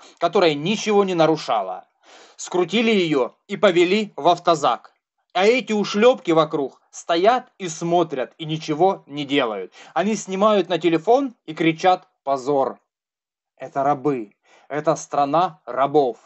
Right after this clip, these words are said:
Я не удивлюсь, что скоро менты будут всех их сажать на бутылку, они при этом будут включать селфи-камеру, медленно так садиться и кричать: «Позор!»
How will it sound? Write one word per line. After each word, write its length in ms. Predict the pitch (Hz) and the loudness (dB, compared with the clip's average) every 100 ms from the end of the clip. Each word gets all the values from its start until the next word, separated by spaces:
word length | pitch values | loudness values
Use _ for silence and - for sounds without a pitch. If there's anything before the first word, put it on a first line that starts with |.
| _ _ _ | _ _ _
Я 240 | 127 127 185 | -6 -2 0
не 80 | 185 | 0
удивлюсь, 640 | 170 143 131 202 - _ _ _ | 0 -2 0 -2 -4 _ _ _
что 240 | - - 160 | -12 -8 -8
скоро 540 | - 180 175 117 101 _ _ _ | 0 2 2 0 -4 _ _ _
менты 640 | 156 190 165 180 196 160 | -6 -6 0 2 2 0
будут 360 | 143 165 165 165 | -4 -2 -2 -4
всех 460 | - 190 185 151 - | -10 -4 -2 -2 -6
их 320 | 190 175 - | -10 -8 -10
сажать 460 | - - 156 180 170 | -14 -8 0 2 2
на 140 | 160 | 0
бутылку, 680 | 131 135 175 208 156 95 92 _ - | -4 0 2 4 2 -6 -18 _ -10
они 300 | - 180 208 | -2 0 0
при 240 | 190 175 170 | 0 0 2
этом 320 | 190 180 139 | 2 2 -2
будут 260 | 156 180 165 | -2 -2 -4
включать 480 | 180 165 196 160 | -2 0 0 -2
селфи-камеру, 880 | 180 165 156 143 190 262 151 120 90 _ _ _ _ _ | -4 -6 -6 -2 0 0 -2 -6 -8 _ _ _ _ _
медленно 580 | 160 175 190 170 156 147 | -10 -4 -2 -2 -2 -4
так 180 | 139 135 | -4 -4
садиться 640 | 147 139 220 208 180 160 | -8 -6 -6 -4 -4 -2
и 100 | 170 | -4
кричать: 540 | 160 147 131 190 185 - _ - | -4 -6 -2 -2 -2 -6 _ -4
«Позор!» 600 | 143 139 165 139 113 | -4 0 0 0 -4